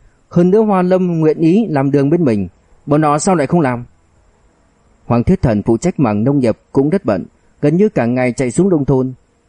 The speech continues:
Cao Đông giao cho y đề tài làm như thế nào phát triển sản xuất nông nghiệp Hoa Lâm, làm y vừa có chút hưng phấn, vừa thấy áp lực. Nhất là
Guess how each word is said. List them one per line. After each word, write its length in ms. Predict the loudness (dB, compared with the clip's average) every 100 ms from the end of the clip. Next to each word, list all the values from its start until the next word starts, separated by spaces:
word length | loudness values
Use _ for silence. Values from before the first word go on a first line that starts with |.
| -4
Cao 100 | 0
Đông 240 | 0 0
giao 160 | 0 -2
cho 120 | 0
y 320 | -2 -2 -6 -6
đề 160 | -2 -2
tài 240 | -2 -2
làm 240 | -2 0 0
như 100 | 0
thế 140 | 0
nào 200 | 0 0
phát 220 | 0 -2
triển 220 | 0 0
sản 200 | 0 -2
xuất 200 | 0 0
nông 140 | 0 0
nghiệp 160 | 0
Hoa 140 | -2 -2
Lâm, 240 | 0 -2 -6 _ _ -4
làm 180 | -2
y 160 | 0 0
vừa 180 | 0 0
có 160 | 0
chút 200 | 0 0
hưng 180 | 0 -2
phấn, 280 | 0 -2 -2
vừa 220 | -2 -2 0
thấy 120 | -2
áp 160 | -2
lực. 160 | -2 -4 _ _ _ _ _ -6
Nhất 180 | -4
là 340 | 0 0 -2